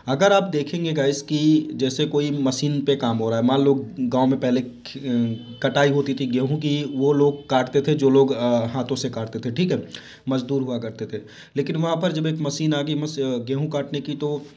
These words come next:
सारे मजदूरों को हटा दिया गया, क्योंकि पैसा बचा और समय भी बचा।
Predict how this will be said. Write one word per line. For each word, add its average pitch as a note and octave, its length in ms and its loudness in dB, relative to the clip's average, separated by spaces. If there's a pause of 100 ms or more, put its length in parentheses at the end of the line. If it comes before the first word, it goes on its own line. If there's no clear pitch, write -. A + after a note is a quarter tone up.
(200)
सारे C#3+ 300 2
मजदूरों C3+ 360 4
को C3+ 100 2
हटा B2 200 0
दिया A#2+ 180 0
गया, B2+ 140 0
क्योंकि C3 280 -4
पैसा A#2 340 -2
बचा D#3+ 260 -2
और D3+ 120 0
समय A#2 300 -4
भी A2+ 100 -4
बचा। G#2+ 220 -8